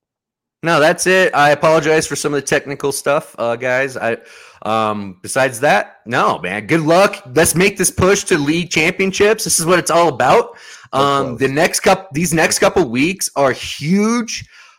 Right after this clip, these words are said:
Speaker 1: Uh, it's not over till it's over, guys. Like, every single start. I mean, I had last week, Mike D-, Nick Dickinson, our boy,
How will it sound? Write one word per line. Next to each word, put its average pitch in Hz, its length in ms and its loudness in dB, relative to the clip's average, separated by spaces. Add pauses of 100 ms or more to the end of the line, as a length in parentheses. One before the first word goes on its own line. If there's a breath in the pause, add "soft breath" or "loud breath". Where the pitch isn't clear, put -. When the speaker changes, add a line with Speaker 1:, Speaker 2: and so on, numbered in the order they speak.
Speaker 1:
Uh, 123 680 2 (500)
it's 139 180 -2
not 190 240 4
over 202 360 4
till 175 240 4
it's 175 120 0
over, 156 240 4
guys. 117 440 0
Like, 117 320 -4
every 175 420 2
single 185 400 2
start. 147 560 2 (200 loud breath)
I 139 60 0
mean, 127 220 -4 (260 soft breath)
I 180 120 2
had 202 280 2
last 185 280 2
week, 151 500 0
Mike 127 460 0
D-, - 180 0
Nick 110 320 -2
Dickinson, 143 460 -2
our 139 180 4
boy, 110 540 0